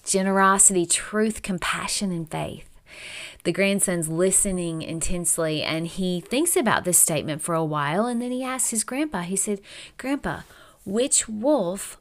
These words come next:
ultimately wins?" The grandfather replies to him, "The one that you feed." So I, I know if I start my day with a positive podcast,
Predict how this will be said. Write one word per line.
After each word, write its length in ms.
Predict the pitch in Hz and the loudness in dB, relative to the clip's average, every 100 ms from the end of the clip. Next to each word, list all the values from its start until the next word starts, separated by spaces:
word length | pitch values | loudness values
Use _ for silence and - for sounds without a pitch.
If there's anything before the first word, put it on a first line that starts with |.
| _ | _
ultimately 640 | 202 208 - 220 196 170 190 | -2 -2 0 -2 -2 -2 0
wins?" 720 | 190 285 330 62 64 - - - - - - | 0 0 -2 -4 -6 -4 -4 -6 -20 -6 0
The 100 | 196 | 2
grandfather 580 | 190 190 185 180 175 | 4 0 0 0 2
replies 540 | 170 165 170 165 175 - | 2 0 0 0 4 4
to 100 | 160 | 4
him, 360 | 143 135 175 - - - - - - - | -2 -4 -4 -4 -4 -8 -12 -20 -20 -4
"The 100 | 196 | 0
one 240 | 185 175 175 | 2 2 2
that 180 | 156 - | -2 -2
you 160 | 190 | -2
feed." 440 | 190 - - - - - - - _ _ _ _ _ _ _ - - - | -2 -6 -8 -10 -16 -20 -20 -20 _ _ _ _ _ _ _ -18 -6 -2
So 120 | - | 4
I, 280 | - - 262 - | 8 8 8 6
I 180 | 233 269 | 6 8
know 340 | 262 214 160 | 8 10 8
if 180 | 170 190 | 4 6
I 140 | 196 | 6
start 400 | 220 - 202 - | 6 6 6 8
my 200 | 185 202 | 6 6
day 280 | 208 185 175 | 6 6 6
with 160 | 170 160 | 4 2
a 40 | |
positive 540 | - 180 180 196 208 | 2 2 2 2 0
podcast, 840 | 208 160 156 156 151 160 165 - | 0 -2 -2 -4 -6 -6 -4 -4